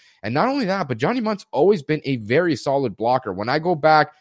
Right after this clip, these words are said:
and watch the tape, and I have done that pretty much every single week this season, you see a lot of these eight, ten, twelve yard rushing plays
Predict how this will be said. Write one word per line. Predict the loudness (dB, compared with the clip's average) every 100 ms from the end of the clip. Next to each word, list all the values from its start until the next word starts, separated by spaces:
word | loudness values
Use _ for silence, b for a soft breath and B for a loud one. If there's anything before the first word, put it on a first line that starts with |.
| b -8
and | -4 2
watch | 2 2
the | -4
tape, | -2 -2 -2
and | -4
I | 0
have | 0 0
done | -2 -2
that | -4
pretty | -4 -4
much | -4 -2
every | -2 -2
single | -2 -4 -2 -2
week | -2 -2
this | -6 -6
season, | -4 0 2 2 -2 b b _
you | -6
see | -2
a | -2
lot | 4 4 4
of |
these | 2 -4 -4 _ _
eight, | 2 4 2 -6 _ -6
ten, | -4 -4 -4
twelve | 4 4 6
yard | 2 2 0
rushing | -2 -4 -4
plays | 0 2 2